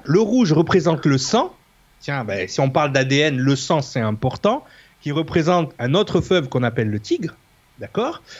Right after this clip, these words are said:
Et on a en blanc le Grand Zab, qui est aussi une rivière, hein, qui traverse la, la Turquie et tout ça. Donc effectivement, quand on regarde, euh, ce drapeau, il nous donne des indications,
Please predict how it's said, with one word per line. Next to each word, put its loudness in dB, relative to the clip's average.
Et 2
on 4
a 4
en 4
blanc 4
le 2
Grand 0
Zab, 0
qui -4
est -2
aussi -2
une 0
rivière, -2
hein, -8
qui -16
traverse -4
la, -4
la -4
Turquie -10
et -4
tout -14
ça. -18
Donc 6
effectivement, 4
quand -2
on 4
regarde, 2
euh, 0
ce -2
drapeau, 0
il 0
nous 2
donne 2
des 2
indications, -2